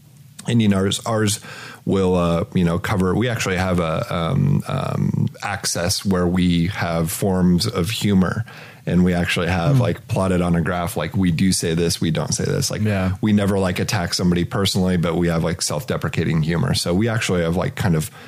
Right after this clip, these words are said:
Speaker 1: drilled down that far
Speaker 2: Yeah.
Speaker 1: into it. Um, but
Speaker 2: That's
Speaker 1: when it
Speaker 2: powerful.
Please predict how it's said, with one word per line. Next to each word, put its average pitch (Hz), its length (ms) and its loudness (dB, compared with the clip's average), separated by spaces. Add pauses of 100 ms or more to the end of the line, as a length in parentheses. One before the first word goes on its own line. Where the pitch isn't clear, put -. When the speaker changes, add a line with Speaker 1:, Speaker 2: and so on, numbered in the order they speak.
(140)
Speaker 1:
drilled 87 340 0
down 82 440 2
that 82 280 -2
far 139 280 -2
Speaker 2:
Yeah. 113 200 2
Speaker 1:
into 151 280 2
it. 165 120 -2 (320)
Um, 90 240 2
but 110 460 -2
Speaker 2:
That's 107 160 2
Speaker 1:
when 95 100 2
it 98 40 2
Speaker 2:
powerful. 110 500 -2